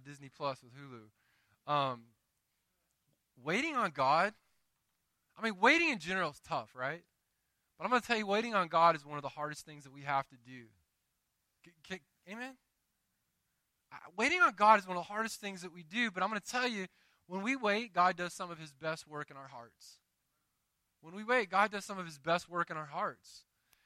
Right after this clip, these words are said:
But, but here's the problem, and I think Jesus understood this, and that's why he's saying this in this passage. And he's saying, "Look, pursue me. Pursue my will. Be persistent in this,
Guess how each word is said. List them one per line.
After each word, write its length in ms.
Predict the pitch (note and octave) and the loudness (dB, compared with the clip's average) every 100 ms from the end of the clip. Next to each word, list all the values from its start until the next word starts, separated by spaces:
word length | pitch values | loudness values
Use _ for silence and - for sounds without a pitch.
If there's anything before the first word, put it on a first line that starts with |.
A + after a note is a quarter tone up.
| _ _ _ | _ _ _
But, 140 | F#3 | -6
but 80 | G3+ | -2
here's 220 | G#3+ D#4+ | 2 2
the 100 | C4 | 0
problem, 480 | - E3+ D#3+ F3 B2+ | -4 2 4 4 2
and 80 | C#3+ | -6
I 60 | F#3 | -6
think 180 | C#4 | -8
Jesus 300 | G3 G#3 G3 | -12 -14 -8
understood 480 | F#3+ E3 D3+ - A#3 | -6 -6 -8 -10 -12
this, 180 | D#3+ - | -12 -8
and 80 | E3 | -2
that's 180 | E3+ - | -2 2
why 160 | F#3 | 2
he's 220 | E3 E3+ - | 2 -4 -10
saying 300 | F#3 F#3+ F3+ | -6 -6 -8
this 160 | E3 | -14
in 60 | D#3 | -14
this 120 | D3 | -14
passage. 400 | - G3+ A#3 D3+ | -4 -2 -4 -6
And 80 | C#3 | -18
he's 120 | D3+ | -8
saying, 240 | F#3 F3 | -6 -4
"Look, 180 | G3 G3 - | -2 -2 -4
pursue 380 | F#3 - C#4 C#4 | -16 -14 -14 -14
me. 180 | B2+ A2 _ _ _ _ _ _ _ _ _ | -16 -20 _ _ _ _ _ _ _ _ _
Pursue 300 | G3+ - D4+ | -6 -4 2
my 180 | D4 A#3 | 8 8
will. 400 | E3+ F#3+ A#3+ A2+ - _ _ _ _ _ _ _ | 8 0 0 -2 -10 _ _ _ _ _ _ _
Be 100 | B3 | 0
persistent 760 | - C4+ - - C4 - E3+ C#3+ | 2 0 0 -4 -4 -4 -6 -12
in 140 | C3+ | -14
this, 420 | A#2 G#2+ - - | -20 -20 -20 -20